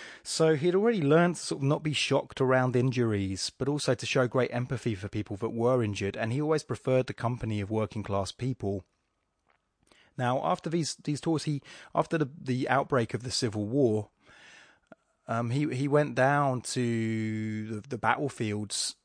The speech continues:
and spent a lot of time around them, and he volunteered as a nurse, especially around Washington. And so, again,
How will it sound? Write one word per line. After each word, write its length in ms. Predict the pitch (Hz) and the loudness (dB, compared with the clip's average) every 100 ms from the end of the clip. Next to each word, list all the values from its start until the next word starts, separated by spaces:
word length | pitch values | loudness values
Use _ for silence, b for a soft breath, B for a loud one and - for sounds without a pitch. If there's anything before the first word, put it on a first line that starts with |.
| - | -6
and 200 | 117 110 | -4 -4
spent 240 | - 120 | -2 -2
a 40 | |
lot 140 | 117 117 | 0 -2
of 60 | |
time 340 | 120 117 110 110 | 0 -2 0 2
around 240 | 123 131 | 2 2
them, 200 | 113 101 | 0 -2
and 100 | 101 | -2
he 60 | 107 | 0
volunteered 520 | 117 113 107 110 107 | 0 0 -2 -4 -4
as 120 | 107 | -4
a 40 | 110 | -4
nurse, 500 | 117 143 110 98 - | 0 2 0 -2 -8
especially 340 | - 107 117 | -10 -8 -4
around 200 | 113 110 | -2 0
Washington. 720 | 131 123 123 104 113 101 98 - B B B B B B | 0 0 -2 -4 -4 -4 -4 -8 B B B B B B
And 80 | - | 0
so, 160 | 131 | 2
again, 480 | 123 120 131 123 117 | 2 2 4 6 4